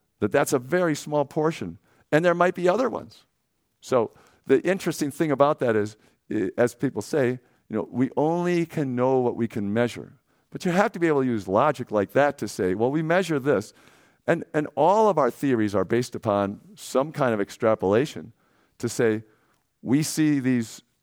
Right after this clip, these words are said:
uh, mountain stone, in the stones in the mountain. We know so much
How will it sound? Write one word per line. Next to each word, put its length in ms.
uh, 320
mountain 420
stone, 400
in 140
the 100
stones 400
in 60
the 80
mountain. 360
We 140
know 120
so 360
much 360